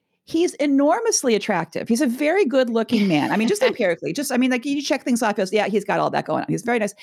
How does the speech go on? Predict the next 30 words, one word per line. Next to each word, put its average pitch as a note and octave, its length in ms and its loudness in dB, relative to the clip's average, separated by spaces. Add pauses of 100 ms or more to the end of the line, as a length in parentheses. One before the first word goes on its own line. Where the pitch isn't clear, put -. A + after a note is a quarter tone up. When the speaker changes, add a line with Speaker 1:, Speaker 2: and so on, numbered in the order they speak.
(280)
Speaker 1:
Um, F#3+ 440 0
as A3+ 240 2
is B3 140 -4
his B3+ 160 -4
wife, A3 260 -2
Michelle. C4+ 560 0 (280)
They A3+ 100 2
have G#3 140 2
a F#3+ 40 -2
new F3+ 160 -2
baby. A#3 460 2
They G3+ 120 2
have F#3+ 160 -2
cute - 260 -2
dogs. F3 500 0
Again, F#3+ 320 0
their F3+ 140 0
social G3+ 320 -2
media F#3 280 2
is - 160 -4
lovely F3+ 320 -2
to E3 80 -2
look D#3+ 200 -2
at D#3 180 -2
because E3+ 200 -8
it's D#3+ 120 -8
all, D#3 300 -2 (280)
um, D#3 240 0
you E3+ 140 0
know, - 120 -2